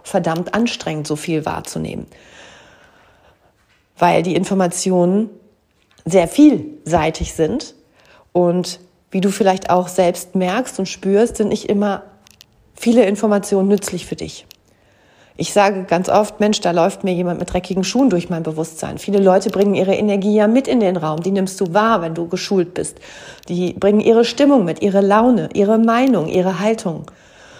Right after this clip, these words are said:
Und es ist nicht so einfach, weil wir natürlich über unsere Energiefelder verschränkt sind miteinander, sich hier gut abzuschotten und sich auch zu schützen. Deswegen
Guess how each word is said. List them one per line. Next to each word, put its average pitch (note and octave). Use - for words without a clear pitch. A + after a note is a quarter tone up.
Und A3
es C#4+
ist D4
nicht C#4
so A3
einfach, A#3
weil F#3
wir G3
natürlich G#3
über G3
unsere F3
Energiefelder F#3
verschränkt G3+
sind E3
miteinander, D#3+
sich A3+
hier B3
gut A#3
abzuschotten -
und F#3+
sich -
auch F3+
zu -
schützen. F3
Deswegen F#3+